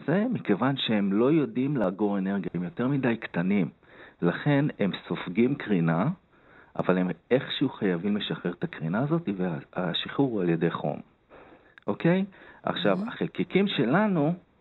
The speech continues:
Speaker 1: הם יודעים לעשות את ההמרה מאור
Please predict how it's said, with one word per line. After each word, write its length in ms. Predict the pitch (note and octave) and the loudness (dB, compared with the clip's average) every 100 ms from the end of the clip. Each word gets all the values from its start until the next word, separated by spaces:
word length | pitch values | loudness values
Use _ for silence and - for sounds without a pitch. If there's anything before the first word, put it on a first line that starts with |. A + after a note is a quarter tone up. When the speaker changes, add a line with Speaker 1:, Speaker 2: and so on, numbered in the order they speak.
| _ _ _ _ | _ _ _ _
Speaker 1:
הם 180 | G2+ G2 | 0 4
יודעים 400 | F#2 F2 D3+ F#3 | 2 2 2 2
לעשות 420 | D3+ G#2 - D#3 | 2 0 -2 0
את 160 | D#3 - | 0 2
ההמרה 680 | G2+ F#2 F#2+ F#2 C3 D3 E2 - _ _ | 2 2 2 2 2 2 -2 -12 _ _
מאור 1000 | A2 C3+ D3 G#2 - - - A#2+ G#2 D#2 | 2 4 4 0 -6 -6 0 2 2 -2